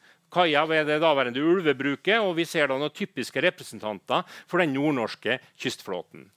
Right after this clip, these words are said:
Fartøy fra, ja, toogtjue fot og opp til, opp til fireogseksti. Liavåg, som ligger inne, innerst ved kaia der, den var far min ombord på i tredve år.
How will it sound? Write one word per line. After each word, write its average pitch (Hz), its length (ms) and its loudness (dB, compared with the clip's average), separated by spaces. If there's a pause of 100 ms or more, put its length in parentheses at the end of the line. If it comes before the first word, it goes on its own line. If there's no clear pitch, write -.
(180)
Fartøy 180 560 2
fra, 113 240 -4
ja, 98 140 -6 (560)
toogtjue 208 420 2
fot 226 360 0
og 185 180 2
opp - 240 -20
til, 170 300 2 (480)
opp - 240 -8
til 151 580 2 (160)
fireogseksti. 226 680 0 (640)
Liavåg, 202 560 4
som 208 140 -2
ligger 190 180 0
inne, 196 320 0
innerst 180 280 -2
ved 180 80 0
kaia 170 280 2
der, 226 140 0
den 196 80 0
var 196 100 0
far 175 240 2
min 113 140 -2
ombord 143 320 -2
på 165 140 2
i 165 140 0 (640)
tredve 117 480 0
år. 107 300 2